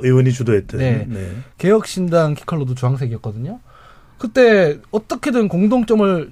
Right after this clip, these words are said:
Speaker 2: 공통점을 찾아내가지고 우리는 청계천 같은 그 거리밖에 안 되고 다른 세력들은 한강이다. 이런 식으로 얘기를 했단 말이죠.
Speaker 1: 음.
Speaker 2: 그러니까 호감이 있으면 이 같은 걸 하더라도 어쨌든 간에 그 공통점을 발견해서 우리가 빨리 합쳐야 된다는 얘기를 하는 것이고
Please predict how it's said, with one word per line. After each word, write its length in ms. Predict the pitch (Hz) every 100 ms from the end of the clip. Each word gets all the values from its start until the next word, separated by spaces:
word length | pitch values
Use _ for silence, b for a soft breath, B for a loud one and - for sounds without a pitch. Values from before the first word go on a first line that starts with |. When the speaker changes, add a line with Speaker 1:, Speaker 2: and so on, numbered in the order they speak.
| -
Speaker 2:
공통점을 480 | - 190 240 226 196
찾아내가지고 760 | 202 196 185 170 151 147 143
우리는 280 | 127 160 165
청계천 420 | - 180 180 196
같은 720 | 185 185 - 190 170 127 123 113 - -
그 440 | 143 135 127 113 113
거리밖에 380 | 156 170 151 147
안 180 | 123
되고 420 | 127 151 185 135 101 B B
다른 220 | 170 185
세력들은 320 | 190 190 175
한강이다. 600 | 151 196 202 202 131 113 - b b
이런 120 | 214
식으로 200 | 220 170
얘기를 200 | 139 135 127
했단 160 | 131
말이죠. 340 | 123 101 98 92 -
Speaker 1:
음. 200 | 113 92
Speaker 2:
그러니까 80 | 190
호감이 400 | 294 302 381 285
있으면 600 | 175 - 302 277 180 117 B B B B
이 100 | 202
같은 400 | - - 311 311
걸 160 | 262 220
하더라도 540 | 254 254 240 220 185
어쨌든 340 | 151 185 190
간에 220 | 180 170 160
그 120 | 135
공통점을 600 | 170 208 247 254 254 214
발견해서 480 | 151 160 185 170 156
우리가 260 | 139 180
빨리 180 | 165 180
합쳐야 300 | 180 - 262
된다는 320 | 180 165 156
얘기를 220 | 123 175 185
하는 160 | 330
것이고 300 | 285 139 -